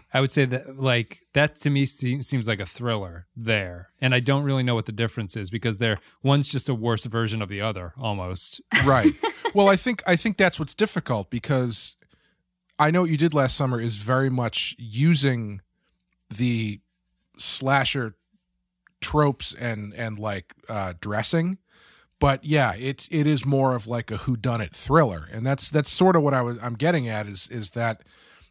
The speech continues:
Speaker 2: there's this weird blend,
Speaker 3: Mm-hmm.
Speaker 2: um, of murder mystery that basically murder mystery started with, like, Psycho,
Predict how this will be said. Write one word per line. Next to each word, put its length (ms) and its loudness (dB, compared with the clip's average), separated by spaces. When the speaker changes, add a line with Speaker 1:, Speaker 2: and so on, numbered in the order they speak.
Speaker 2:
there's 300 0
this 200 -2
weird 460 0
blend, 600 -2
Speaker 3:
Mm-hmm. 300 4
Speaker 2:
um, 480 -2
of 640 0
murder 400 2
mystery 720 -2
that 360 -2
basically 720 2
murder 340 4
mystery 380 2
started 580 2
with, 340 -4
like, 280 -2
Psycho, 580 2